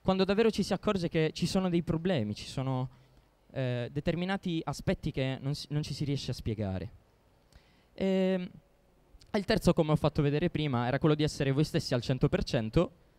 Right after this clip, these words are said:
e non avere mai, mai, mai paura di dire la vostra. Adesso mi ricollego al V M F, ovvero il Web Marketing Festival, perché voglio collegarmi al topic della tecnologia, ovvero dalla Loop Station.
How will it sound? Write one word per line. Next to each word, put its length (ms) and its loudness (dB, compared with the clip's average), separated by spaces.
e 540 2
non 200 2
avere 260 4
mai, 680 2
mai, 260 0
mai 180 2
paura 260 4
di 140 0
dire 200 0
la 100 -2
vostra. 380 -4
Adesso 280 2
mi 80 4
ricollego 400 6
al 80 4
V 160 4
M 240 2
F, 100 -2
ovvero 240 4
il 60 4
Web 180 2
Marketing 440 -2
Festival, 500 0
perché 420 0
voglio 180 6
collegarmi 460 2
al 180 2
topic 320 4
della 200 2
tecnologia, 640 2
ovvero 380 4
dalla 200 2
Loop 180 4
Station. 500 0